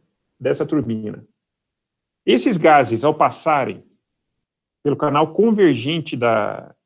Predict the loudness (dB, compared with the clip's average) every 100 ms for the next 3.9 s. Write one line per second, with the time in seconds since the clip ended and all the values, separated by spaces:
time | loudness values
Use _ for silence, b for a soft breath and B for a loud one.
0 | _ _ _ _ _ _ _ -6 -4 -4
1 | -2 -4 -4 -12 _ _ _ _ _ _
2 | 0 0 0 0 0 2 2 0 2 2
3 | 2 0 -2 -6 -6 -4 -2 -6